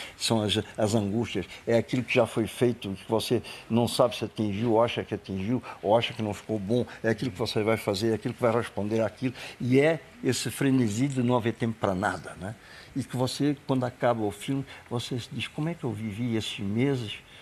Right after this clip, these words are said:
Onde é que eu fui buscar energia? Você não tá cansado, você não se cansa. E, eu, quando eu filmo, eu durmo quatro horas por noite, dia de folga é pra trabalhar, é pra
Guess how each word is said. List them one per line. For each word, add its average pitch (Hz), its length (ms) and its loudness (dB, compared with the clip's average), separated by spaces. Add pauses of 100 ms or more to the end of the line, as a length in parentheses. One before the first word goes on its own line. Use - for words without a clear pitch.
(580)
Onde 170 220 0
é - 20 -2
que 180 100 -6
eu 143 40 -4
fui 165 120 -10
buscar 139 280 -2
energia? 123 260 -2
Você 143 220 -2
não 135 100 -2
tá 123 160 -10
cansado, 90 560 -6 (300)
você - 120 -6
não 143 120 -4
se - 160 -8
cansa. 104 480 -4 (920)
E, 110 680 -2
eu, 156 280 2
quando 147 180 4
eu 135 80 6
filmo, 170 360 0 (240)
eu 147 140 0
durmo 135 680 0 (160)
quatro 160 320 4
horas 135 280 2
por - 240 -6
noite, 135 260 0 (560)
dia 156 180 6
de 131 160 0
folga 143 420 2
é 123 140 4
pra 131 140 0
trabalhar, 113 640 2 (260)
é 110 60 -4
pra 110 160 2